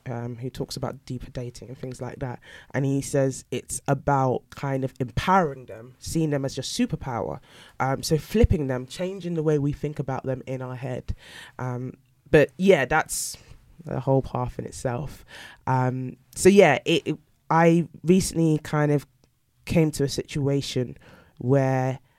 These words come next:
I guess I was super stressed out over studying. Um,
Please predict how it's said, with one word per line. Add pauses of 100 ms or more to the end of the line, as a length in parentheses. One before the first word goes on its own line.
(260)
I
guess
I
was
super
stressed
out (140)
over
studying. (400)
Um,